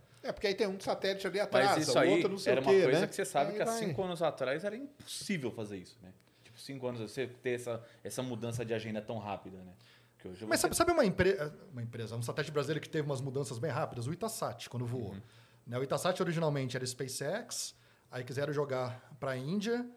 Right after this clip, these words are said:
Speaker 3: aí bateram o pé e voltou pra SpaceX, porque era pra voar num Falcon five, que nem chegou
Speaker 2: Sei,
Speaker 3: a
Speaker 2: que era só, virou um, só eram PowerPoints, né?
Speaker 3: E aí, o que que aconteceu? O, o,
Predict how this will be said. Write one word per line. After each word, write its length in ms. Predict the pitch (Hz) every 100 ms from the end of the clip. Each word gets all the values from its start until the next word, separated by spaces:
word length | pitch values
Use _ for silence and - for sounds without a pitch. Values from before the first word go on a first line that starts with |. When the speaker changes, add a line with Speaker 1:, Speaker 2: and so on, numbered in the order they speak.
| - _ _
Speaker 3:
aí 140 | 127 123
bateram 300 | 135 156 147
o 20 |
pé 420 | 147 156 185 190
e 20 | 180
voltou 340 | 185 180 175
pra 100 | 180
SpaceX, 480 | 170 180 165 131 117
porque 120 | - 156
era 100 | 170
pra 120 | 180
voar 400 | 165 147 135 185
num 140 | 160 151
Falcon 380 | - 170 202
five, 580 | 190 - 131 135 120 -
que 80 | -
nem 140 | 131 185
chegou 320 | 233 156 143
Speaker 2:
Sei, 300 | 156 151 104
Speaker 3:
a 40 |
Speaker 2:
que 100 | 110
era 120 | 117
só, 200 | 117 139
virou 300 | 139 139 156
um, 120 | 170 -
só 120 | 147
eram 140 | 165 170
PowerPoints, 560 | 170 170 131 120 113
né? 300 | 104 107 113 156
Speaker 3:
E 120 | 190
aí, 320 | 202 175 220
o 20 | 202
que 100 | 233
que 60 |
aconteceu? 720 | - 240 240 226 - 170 160 -
O, 60 |
o, 320 | 175 185 175